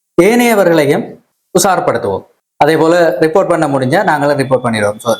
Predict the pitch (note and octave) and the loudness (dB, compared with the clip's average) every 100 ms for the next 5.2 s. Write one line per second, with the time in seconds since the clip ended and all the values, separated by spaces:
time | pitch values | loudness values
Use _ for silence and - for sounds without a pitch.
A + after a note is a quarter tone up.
0 | B2+ E3+ A3 A#3 A#3+ - - _ _ _ | 2 2 4 4 2 0 -12 _ _ _
1 | E3 F#3+ G3+ G3+ G3 F#3 E3 F3+ F3+ D#3 | 0 2 2 0 0 -2 0 2 2 2
2 | D#3 D3+ D3+ C#3+ D#3 B3+ G#3 G3 F3 G3 | 0 0 0 2 2 2 2 0 0 0
3 | F#3 F3+ D#3+ D3+ C#3 D#3+ - - _ _ | 0 0 -2 -2 0 0 -2 -8 _ _
4 | _ D#3 D#3+ G3 G#3+ G3 G3+ D#3 D#3 E3+ | _ 0 2 2 2 0 0 -2 0 0
5 | E3+ D#3 | 0 2